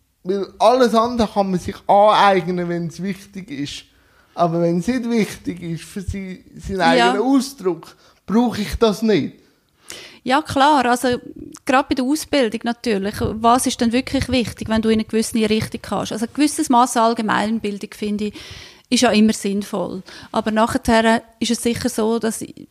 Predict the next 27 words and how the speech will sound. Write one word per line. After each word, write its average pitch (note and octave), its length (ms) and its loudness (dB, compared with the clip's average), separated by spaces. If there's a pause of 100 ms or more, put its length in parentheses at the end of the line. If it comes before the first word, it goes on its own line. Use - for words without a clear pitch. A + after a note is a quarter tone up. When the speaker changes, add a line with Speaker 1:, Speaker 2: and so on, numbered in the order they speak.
Speaker 2:
je A3 180 2
nachdem, A#3 300 4
in G#3+ 100 4
welche G#3+ 220 4
Richtung A3 320 -4
dass A3 120 -6
dich - 140 -14
beruflich A3 400 -2
entwickelst, G#3+ 720 -2 (300)
dass A3 260 0
gewisse A3 320 0
Sachen G#3 340 2
dann G#3 180 -2
halt G#3 220 -2
wirklich A3 260 -2
nicht G#3+ 140 2
mehr G#3+ 100 2
im G#3+ 100 0
Vordergrund G3 580 -6
stehen. - 360 -6 (720)
Ich C4+ 140 -2
glaube D4+ 260 4
aber C#4+ 140 0
schon C#4 220 2
so, C#4 220 2
dass C4+ 140 -6
natürlich, C4 440 0